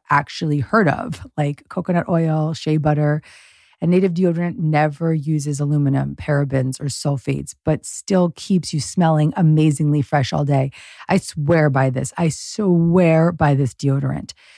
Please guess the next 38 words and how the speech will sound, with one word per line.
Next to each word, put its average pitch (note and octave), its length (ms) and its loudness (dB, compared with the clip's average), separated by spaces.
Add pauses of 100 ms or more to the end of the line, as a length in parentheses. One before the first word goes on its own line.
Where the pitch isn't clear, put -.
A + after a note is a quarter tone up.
(160)
This F3+ 100 -4
deodorant G3 380 4
smells D#3+ 380 2
so F3 260 2
good, E3 640 4
too. F3 400 2
My E3 160 0
favorite E3+ 500 -2
scent F#3 440 2
is D3+ 280 0 (220)
sugar F3 480 0
cookie G3+ 500 0
and D3 280 0
fresh - 500 -2
mistletoe, F3 640 0
which F3+ 200 0
they E3+ 100 0
have C#3+ 220 2
out C#3+ 180 2
right D3+ 180 0
now C#3+ 160 2
for D#3 160 -6
the D#3+ 80 -2
holidays. D#3 580 -2 (560)
And F#3 80 2
Native A3+ 280 4
is A3 100 2
not G3 160 4
just E3+ 160 -6
good D#3 180 -2
for D#3 140 -2
you, D3+ 360 4
but C#3+ 120 0
it's C#3 120 -4
good - 180 -2
for - 80 -4
the C#3 100 -2
planet. D#3 720 0